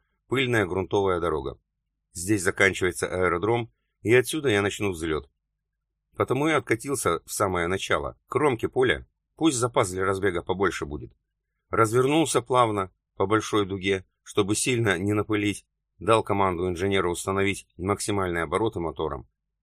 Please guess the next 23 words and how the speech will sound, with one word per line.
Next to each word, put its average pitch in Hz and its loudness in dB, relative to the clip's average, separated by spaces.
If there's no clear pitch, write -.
Только 151 4
тогда 123 4
и 113 2
сообразил, 104 2
что - -4
можно 107 0
было 101 2
не 98 2
стараться 104 -2
с - -14
плавным 95 2
выруливанием. 80 0
Все - 2
равно 135 2
за 98 0
нами 104 2
сейчас 90 -4
океан, 98 0
поднявшийся 90 -2
в 90 -6
воздух 80 -2
пыли. 78 -4
Катимся. 87 0